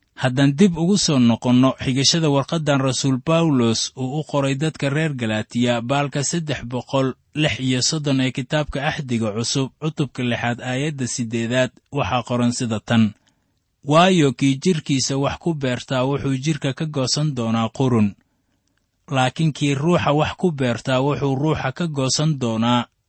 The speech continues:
nolol weligeed ah." Haddaba in la goosto nolosha weligeed ah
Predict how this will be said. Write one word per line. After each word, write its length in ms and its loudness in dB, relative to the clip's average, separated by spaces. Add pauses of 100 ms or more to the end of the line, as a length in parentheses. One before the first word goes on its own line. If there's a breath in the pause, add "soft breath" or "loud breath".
(300)
nolol 380 2
weligeed 520 2
ah." 180 -4 (640)
Haddaba 500 0
in 180 2
la 100 0
goosto 580 -2 (160)
nolosha 480 0
weligeed 580 0
ah 260 -2